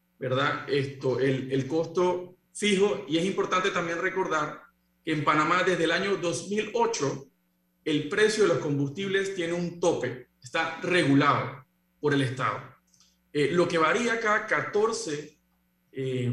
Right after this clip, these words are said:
días es el precio de paridad de importación, que se calcula en base a una fórmula que es pública, está tanto en la página web, pero además está contenida en un decreto de gabinete, eh,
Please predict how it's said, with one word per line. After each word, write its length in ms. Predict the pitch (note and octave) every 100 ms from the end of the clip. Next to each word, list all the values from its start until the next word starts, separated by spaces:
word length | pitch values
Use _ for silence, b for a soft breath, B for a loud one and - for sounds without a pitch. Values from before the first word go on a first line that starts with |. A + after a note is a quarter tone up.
| A#2+
días 560 | B2 F3+ E3+ C#3+ - -
es 180 | C#3+ D3
el 200 | E3 -
precio 400 | F#3+ F#3+ F#3+ G3+
de 100 | D#3
paridad 480 | C#3+ C#3+ C3+ C3+ C3+
de 60 | D3
importación, 920 | D3 D#3+ E3 F3 - C#3 C3 C#3+ - _ _ _ -
que 80 |
se 180 | C3 D#3
calcula 520 | C3+ C3+ C3+ G3 G3
en 100 | F#3
base 220 | E3 D#3+ F3
a 40 |
una 140 | E3
fórmula 640 | D3+ F#3+ G3+ C#3+ B2+ B2+ B2+
que 100 | C3+
es 100 | -
pública, 560 | G3 F3 C3 B2 F3 C#3
está 600 | - C3 C3+ C3 - - _ _
tanto 280 | C3 B2 B2+
en 40 |
la 100 | B2+
página 280 | B2+ C#3+ D#3+
web, 180 | D3 F3
pero 160 | C#3+
además 280 | A#2+ B2 C#3+
está 200 | - D3+
contenida 440 | D#3+ D#3 C3+ C#3 D3+
en 100 | D#3
un 100 | D#3
decreto 480 | D3+ D#3+ F3 C#3
de 100 | B2
gabinete, 640 | C3+ D#3 E3+ C3 B2 - - b b b b _ _
eh, 640 | D3 D3 D3 C#3+ C#3 C#3